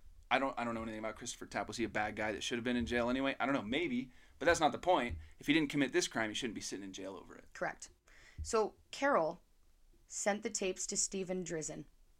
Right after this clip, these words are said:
Speaker 2: Do you know who that is?
Speaker 1: I don't think I do.
Speaker 2: That's Brandon Dassey's lawyer.
Speaker 1: Ah.
Speaker 2: Yeah.
Speaker 1: I thought it sounded familiar.
Speaker 2: So he, I, I don't know if you know anything about Stephen Drizzen.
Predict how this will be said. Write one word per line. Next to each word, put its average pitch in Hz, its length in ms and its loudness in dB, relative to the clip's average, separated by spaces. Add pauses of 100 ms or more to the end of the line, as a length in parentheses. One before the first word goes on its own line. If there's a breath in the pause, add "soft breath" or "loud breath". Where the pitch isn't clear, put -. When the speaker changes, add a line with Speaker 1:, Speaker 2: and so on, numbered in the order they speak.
(120)
Speaker 2:
Do 220 100 -10
you 220 40 -4
know 277 100 0
who 294 80 2
that 240 180 0
is? 240 260 -6 (1120)
Speaker 1:
I - 40 -6
don't 180 120 -6
think 214 120 -10
I 190 60 -8
do. 190 200 -12 (160)
Speaker 2:
That's - 200 2
Brandon 285 420 6
Dassey's 196 440 8
lawyer. 151 360 -4 (120)
Speaker 1:
Ah. 139 800 10
Speaker 2:
Yeah. 175 200 0 (200)
Speaker 1:
I - 40 -8
thought 233 160 8
it - 60 2
sounded 123 300 2
familiar. 110 460 -10 (140)
Speaker 2:
So 202 440 6 (320)
he, 262 360 2 (360)
I, 175 200 4
I 226 80 8
don't 226 100 6
know 233 60 8
if 214 100 2
you 208 80 0
know 190 100 4
anything 180 360 0
about 160 280 2
Stephen 165 320 -4
Drizzen. 151 420 -4